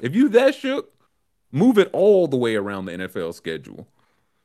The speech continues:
But no, it's like, "Oh, no, we'll dip and dab here." And again, yeah,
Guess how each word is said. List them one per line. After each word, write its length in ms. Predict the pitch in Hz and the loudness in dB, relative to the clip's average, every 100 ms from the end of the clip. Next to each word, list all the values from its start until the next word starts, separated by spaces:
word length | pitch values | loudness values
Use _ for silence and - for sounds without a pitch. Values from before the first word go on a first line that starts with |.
| _ _ _ _ _ _ _ _ _ - | _ _ _ _ _ _ _ _ _ -4
But 200 | 107 107 | -2 0
no, 220 | 117 107 | 0 0
it's 80 | 110 | -2
like, 140 | 104 | -4
"Oh, 260 | 107 123 123 | -6 -6 -6
no, 100 | 113 | -6
we'll 180 | 110 113 | -4 -4
dip 240 | 98 113 | -4 -4
and 140 | 107 101 | -2 0
dab 240 | 107 101 | 0 -2
here." 80 | 101 | -4
And 100 | 101 | -2
again, 200 | 101 | -2
yeah, 100 | 90 | -2